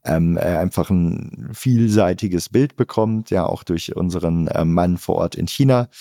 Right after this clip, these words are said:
der sehr intensiv mit diesen Unternehmen, aber auch mit anderen Marktteilnehmern gesprochen hat. Ähm, und, äh, da war es so, Lufax, ähm, hat dann, äh, äh, einfach in einem gewissen Zeitraum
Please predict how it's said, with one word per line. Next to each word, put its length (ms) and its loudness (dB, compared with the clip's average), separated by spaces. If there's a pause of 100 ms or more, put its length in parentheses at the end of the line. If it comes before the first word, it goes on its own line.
(240)
der 100 0
sehr 140 0
intensiv 540 0
mit 140 0
diesen 240 2
Unternehmen, 540 2
aber 200 2
auch 100 -6
mit 200 -2
anderen 480 0
Marktteilnehmern 1000 0
gesprochen 500 -2
hat. 220 -2 (480)
Ähm, 320 -2 (280)
und, 520 0
äh, 160 2
da 160 4
war 140 2
es 140 -8
so, 160 0
Lufax, 840 -4
ähm, 480 -2
hat 280 -4 (100)
dann, 460 -2
äh, 100 -10
äh, 640 0 (240)
einfach 380 -8 (120)
in 160 0
einem 260 0
gewissen 380 0
Zeitraum 680 0